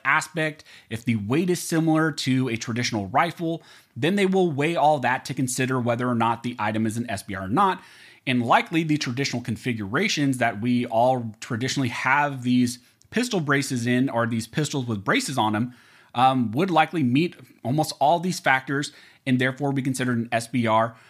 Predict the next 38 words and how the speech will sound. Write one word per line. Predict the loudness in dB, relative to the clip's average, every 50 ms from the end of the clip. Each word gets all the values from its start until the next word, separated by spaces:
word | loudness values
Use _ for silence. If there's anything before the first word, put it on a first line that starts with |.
| -20 -18 -8
by | 0 2 2 2
the | 2 0 -2 -2 -2
A | -2
T | -2 -2 -2 0 0
F | 0 -2 -2 -4
and | -4 -2 0
be | 0
subject | -2 -2 -2 -4 -2 -2 -4 -4 -4
to | -4 -4
these | -2 -2 -2 -4 -4
N | -6 -6
F | -6 -4 -4
A | -4 -4
restrictions | -2 -4 -6 -6 -6 -6 -6 -4 -4 -2 -2 -4 -4 -6
now | -4 -2 -2 0 0 0
because | -2 -4 -6 -10 -8 -4 -4 -4 -4
of | -4 -8
this | -8 -8 -6
new | -6 -6 -6
rule. | -2 -2 -2 0 -2 -4 -8 _ _ _ _
So | -10 0 0 0
I'm | 2 2
sure | 0 0 0 0
there's | 0 -2 -4 -2
going | 0 0 0
to | 0 0
be | 0 0 0
a |
ton | 0 -2 -4 -2 0 0 2
more | 2 4 4 4
in | 4 2
this | 0 0 -2
rule | -2 0 2 2 2 2 2
as | 2 0 0 0
I | 0 -2
go | -2 -2 -4
through | -2 -2 0 0 0
it. | 0 -2 -4